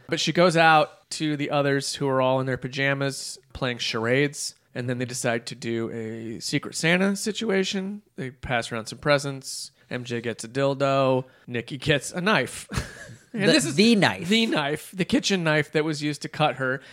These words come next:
Speaker 1: And this is after there's been a whole argument where Nikki has confessed that it was Santa Claus that attacked her, and everyone else is understandably, uh, "Really? Are you sure about that?"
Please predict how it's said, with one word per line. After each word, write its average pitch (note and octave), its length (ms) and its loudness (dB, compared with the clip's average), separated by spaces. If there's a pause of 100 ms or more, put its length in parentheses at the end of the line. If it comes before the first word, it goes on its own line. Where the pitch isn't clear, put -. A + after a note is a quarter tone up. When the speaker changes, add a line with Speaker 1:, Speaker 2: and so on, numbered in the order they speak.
(100)
Speaker 1:
And D#3 100 -4
this G#3+ 160 2
is G3+ 140 -2
after G3 960 0 (100)
there's E3 200 0
been E3+ 160 2
a D3 60 0
whole G#3 180 2
argument F#3 520 6
where D#3 160 4
Nikki E3 300 2
has E3 260 4
confessed D#3+ 760 -2
that D#3 300 -2 (260)
it D#3+ 140 -4
was D#3 160 -4
Santa D#3 300 0
Claus D#3 340 2
that E3 120 0
attacked C#3 420 0
her, C3+ 220 2
and C#3+ 200 -2
everyone D3+ 340 4
else D3 220 4
is C#3 320 -6
understandably, D3 960 0 (320)
uh, C#3 480 2 (240)
"Really? D4+ 460 4 (140)
Are D#3+ 60 0
you D#3 80 2
sure E3+ 200 2
about A#2 220 -2
that?" - 220 -8